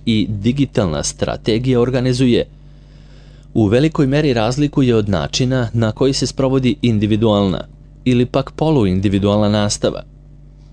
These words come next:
Tačnije, termine i dinamiku kod grupne nastave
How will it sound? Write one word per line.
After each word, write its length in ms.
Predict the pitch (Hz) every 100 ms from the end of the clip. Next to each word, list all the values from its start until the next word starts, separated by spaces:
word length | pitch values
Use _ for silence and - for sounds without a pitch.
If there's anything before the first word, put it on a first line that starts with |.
| -
Tačnije, 560 | - 123 - 127 113 - - - -
termine 520 | 131 127 135 147 135
i 60 |
dinamiku 580 | 117 113 120 139 127 110
kod 260 | - 107 110
grupne 380 | 117 135 - 92
nastave 600 | 80 87 - 120 131